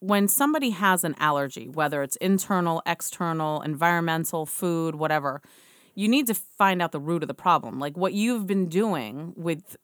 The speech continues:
eliminating things, that's the root of your problem. And so oftentimes food triggers environmental allergies. So I was told by an allergist, 'cause I've been to a lot of 'em,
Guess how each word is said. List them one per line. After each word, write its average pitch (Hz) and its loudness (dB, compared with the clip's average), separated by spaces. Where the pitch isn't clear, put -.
eliminating 160 0
things, - -12
that's 196 2
the 311 -4
root 170 -2
of 139 -10
your 135 -10
problem. - 0
And 208 0
so 196 2
oftentimes 214 4
food 262 0
triggers 143 -6
environmental 147 -2
allergies. 131 -6
So - -2
I 185 6
was 240 0
told 185 -2
by 160 0
an 156 0
allergist, 147 -2
'cause 160 -8
I've 160 -4
been 165 -4
to 147 -4
a - -2
lot 135 -4
of 117 -8
'em, 127 -8